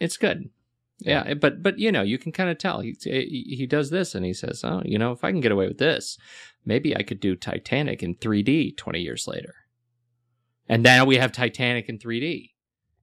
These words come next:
Speaker 2: There
Speaker 1: And,
Speaker 2: is that.
Speaker 1: and that's not a good, that's not a good precedent that he set that led to Titanic in th-, I'm just saying, this is a guy who maybe things have gotten a little out of hand. I'm thinking Intervention.
Speaker 2: <laughs>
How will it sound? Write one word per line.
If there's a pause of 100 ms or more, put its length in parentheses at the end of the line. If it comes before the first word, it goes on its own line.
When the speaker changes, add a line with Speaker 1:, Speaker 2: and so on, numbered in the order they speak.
(560)
Speaker 2:
There
Speaker 1:
And,
Speaker 2:
is
that.
Speaker 1:
and
that's
not
a
good,
that's
not
a
good
precedent
that
he
set (360)
that
led
to
Titanic
in
th-,
I'm
just
saying, (600)
this
is
a
guy
who
maybe (160)
things
have
gotten
a
little
out
of
hand. (320)
I'm
thinking
Intervention. (600)
Speaker 2:
<laughs>